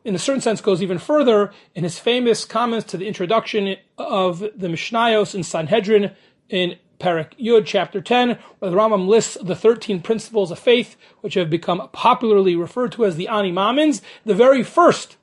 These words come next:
of the Ani Mamins, the very first of the principles of faith that the Rambam lays down for us, is that we have to believe in Hashem. So it's not just the mitzvah according to the Rambam, but a foundational principle of Jewish faith, the belief in God.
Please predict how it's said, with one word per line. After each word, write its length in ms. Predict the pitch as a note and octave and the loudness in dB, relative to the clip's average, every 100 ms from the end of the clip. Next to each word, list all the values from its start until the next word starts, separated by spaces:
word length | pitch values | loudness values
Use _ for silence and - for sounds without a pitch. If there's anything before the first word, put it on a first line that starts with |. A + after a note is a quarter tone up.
| _ _ - | _ _ 4
of 180 | C#4+ C4+ | 4 6
the 80 | |
Ani 220 | B3 A#3+ A#3 | 2 0 -2
Mamins, 320 | A3+ G3 D3 | -2 -2 -4
the 80 | D#3 | -4
very 140 | F3+ | -6
first 300 | - A3+ G#3 | -2 -2 -2
of 60 | G3 | -6
the 80 | |
principles 380 | D#3+ A3 F#3 F3+ | -2 -2 0 -4
of 80 | D#3 | -4
faith 240 | - G#3 | -2 -2
that 100 | G3+ | -2
the 60 | E3 | -4
Rambam 300 | F#3 G3 F#3 | -4 -2 -4
lays 180 | D#3+ D3+ | -6 -2
down 240 | A3 A3+ | 0 0
for 160 | - A#3 | 0 2
us, 180 | G#3+ - - - _ | 0 -2 -20 -20 _
is 320 | - A3+ F#3 - _ - | 0 2 0 -6 _ -10
that 500 | D#3+ F#3+ G3+ G3+ _ _ | 0 4 4 0 _ _
we 120 | G3 | -2
have 200 | F#3+ F#3+ | 0 0
to 60 | - | -2
believe 340 | E3+ F#3 F#3 | -2 -2 -2
in 80 | F3+ | -2
Hashem. 380 | E3+ D#3+ E3 C3+ | -4 -4 -6 -8
So 100 | F3 | -10
it's 140 | F3+ - | -8 -4
not 180 | C4 | -2
just 400 | G3+ C3 C#4+ - | -2 2 4 4
the 80 | - | -2
mitzvah 240 | F#3 D#3+ F3+ | -6 -8 -12
according 240 | - E3+ | -12 -8
to 20 | |
the 60 | G3+ | -4
Rambam, 380 | B3 D4 C#4+ G3+ - _ | -2 0 0 -4 -16 _
but 140 | G3+ | -4
a 40 | F#3 | -2
foundational 720 | - F3+ F3 B3 - G#3 F#3+ | -2 -2 0 -2 -2 -4 -4
principle 540 | G3+ G#3 - F#3+ F#3+ | -4 -4 -4 -2 0
of 320 | F3+ F#3+ E3 D3 - _ | 0 0 -2 -8 -20 _
Jewish 500 | E3 C3+ G3 F#3+ - - _ | -10 0 4 4 4 -10 _
faith, 520 | - A#3 A3 G#3 - _ | -4 2 2 2 -8 _
the 80 | E3 | -6
belief 380 | D#3 G3 G3+ - | -2 -2 -2 -4
in 160 | F#3 | -4
God. 300 | E3+ D3+ C#3+ | 0 -2 -2